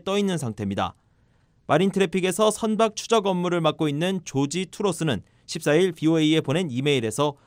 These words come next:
하오판 육호가 제재 이후 시점인 지난달 팔 일 러시아 블라디보스토크 항에서 포착됐었다고 밝혔습니다.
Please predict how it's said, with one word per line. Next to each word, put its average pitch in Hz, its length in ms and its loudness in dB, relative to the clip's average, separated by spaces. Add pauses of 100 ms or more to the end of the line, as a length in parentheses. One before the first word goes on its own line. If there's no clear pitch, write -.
(120)
하오판 202 480 2
육호가 135 460 0 (240)
제재 156 320 2
이후 165 340 -2
시점인 165 540 -2
지난달 175 400 2
팔 175 200 -2
일 110 120 0 (300)
러시아 143 380 4
블라디보스토크 160 840 0
항에서 123 360 -2
포착됐었다고 160 920 -4
밝혔습니다. 113 640 -4